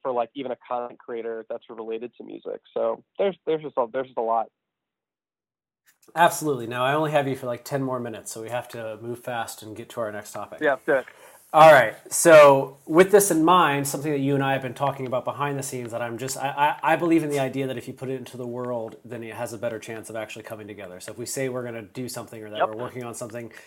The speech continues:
Speaker 2: we're gonna actualize it right now, and, uh, we're gonna
Speaker 1: I need
Speaker 2: practice
Speaker 1: the
Speaker 2: that.
Speaker 1: accountability.
Speaker 2: Yeah. So I've been trying to get Connor to help me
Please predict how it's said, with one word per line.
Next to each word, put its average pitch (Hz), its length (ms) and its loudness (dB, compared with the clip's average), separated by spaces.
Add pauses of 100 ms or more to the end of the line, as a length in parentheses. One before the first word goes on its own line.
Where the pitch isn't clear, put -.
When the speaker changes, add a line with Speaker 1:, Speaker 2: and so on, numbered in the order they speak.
(180)
Speaker 2:
we're 117 80 -10
gonna 113 120 -6
actualize 113 840 -4
it 113 120 -10
right 113 280 -8
now, 104 340 -12 (340)
and, 120 460 -4
uh, 120 100 -2
we're 131 120 -4
gonna 127 80 -4
Speaker 1:
I - 20 -10
need - 20 -10
Speaker 2:
practice 160 280 4
Speaker 1:
the 151 60 0
Speaker 2:
that. - 80 -8
Speaker 1:
accountability. 143 520 -2 (320)
Speaker 2:
Yeah. 156 340 4
So 135 720 4 (220)
I've 143 240 6
been 151 200 0
trying 175 420 6
to 143 80 -4
get 135 340 -6
Connor 135 420 -2
to 123 320 -10
help 139 240 -2
me 117 360 -10